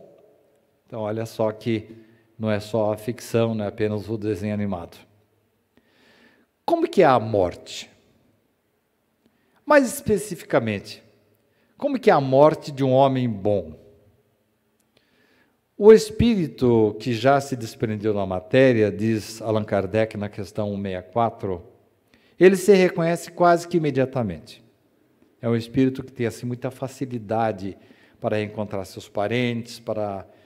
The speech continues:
ter consciência do que está acontecendo do outro lado da vida. Daí a importância dos nossos atos aqui enquanto estamos encarnados.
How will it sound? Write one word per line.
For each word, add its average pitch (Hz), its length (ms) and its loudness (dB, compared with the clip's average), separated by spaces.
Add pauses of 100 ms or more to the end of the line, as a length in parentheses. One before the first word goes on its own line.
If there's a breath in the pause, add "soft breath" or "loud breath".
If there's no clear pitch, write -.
(120)
ter 123 200 -2
consciência 117 680 -8
do 120 100 -18
que - 60 -20
está 123 140 -8
acontecendo 120 640 -8
do 110 80 -6
outro 117 200 -6
lado 110 180 -2
da 113 120 -2
vida. 101 180 -8 (260 loud breath)
Daí 147 400 4
a 143 60 4
importância 143 760 0
dos 123 240 -8
nossos 107 520 -6
atos 107 420 -4
aqui 113 580 -8 (140)
enquanto 110 320 -6
estamos 113 320 -6
encarnados. 101 760 -10